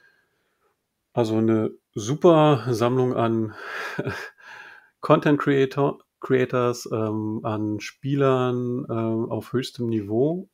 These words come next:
Ähm, habt ihr diese Entwicklung des eigenen Pod-, äh, Discords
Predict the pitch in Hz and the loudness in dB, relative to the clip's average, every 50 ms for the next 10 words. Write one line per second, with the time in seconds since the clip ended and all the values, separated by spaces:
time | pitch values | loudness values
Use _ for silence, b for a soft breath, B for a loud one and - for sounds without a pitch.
0 | _ - 127 127 127 123 127 127 127 123 123 127 131 - _ _ _ _ _ _ | _ -4 -2 -2 -2 -2 -2 -4 -4 -4 -6 -8 -10 -12 _ _ _ _ _ _
1 | _ _ _ _ _ _ _ _ _ _ _ _ - - - _ _ _ _ - | _ _ _ _ _ _ _ _ _ _ _ _ -16 -16 -16 _ _ _ _ -8
2 | - 123 - - - 151 143 123 127 123 139 139 127 127 - - - 135 123 127 | -6 -6 -6 0 4 4 4 4 2 2 4 6 6 4 2 -2 0 0 0 0
3 | 117 - - 131 131 - 143 135 131 123 117 113 - - - - - 127 120 120 | 0 0 -2 -2 0 2 4 4 4 4 2 0 -4 -8 -6 -2 -2 0 0 0
4 | 117 110 - - 123 - - _ - 135 117 110 110 117 - - - 123 117 113 | -2 -2 0 -2 -2 -2 -4 _ -4 -2 0 0 0 0 -2 0 0 0 0 0
5 | - - | -2 -8